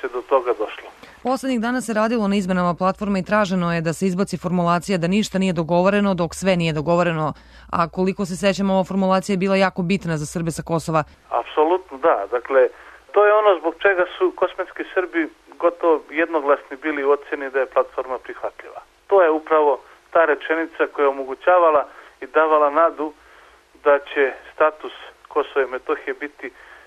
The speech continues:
Speaker 1: pozitivno rešen. Jer vi imate is-, imamo iskustva, dakle, gde je prethodna vlada dogovarala pojedine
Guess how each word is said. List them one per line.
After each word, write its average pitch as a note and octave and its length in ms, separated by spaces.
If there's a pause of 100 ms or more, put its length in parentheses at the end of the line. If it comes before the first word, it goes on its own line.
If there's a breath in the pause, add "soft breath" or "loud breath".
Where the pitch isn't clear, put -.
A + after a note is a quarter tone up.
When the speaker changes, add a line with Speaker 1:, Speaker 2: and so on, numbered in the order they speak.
(180 loud breath)
Speaker 1:
pozitivno C#3 560
rešen. B2 340
Jer A#2+ 180
vi D3+ 140
imate F#3 360
is-, - 260
imamo E3+ 280
iskustva, F#3 480
dakle, B2+ 340 (760 loud breath)
gde D3 120
je C#3+ 80
prethodna F3 500
vlada D3+ 480 (140)
dogovarala D3 760 (520 loud breath)
pojedine D#3 540